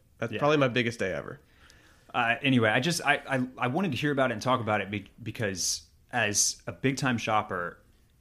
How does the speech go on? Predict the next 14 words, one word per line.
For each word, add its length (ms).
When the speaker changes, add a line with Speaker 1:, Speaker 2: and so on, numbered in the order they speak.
Speaker 2:
and 120
somebody 280
that, 160
uh, 140
does 200
almost 300
exclusively, 1000
like, 180
online 380
shopping 360
at 100
this 140
Speaker 1:
Mm-hmm. 60
Speaker 2:
point, 260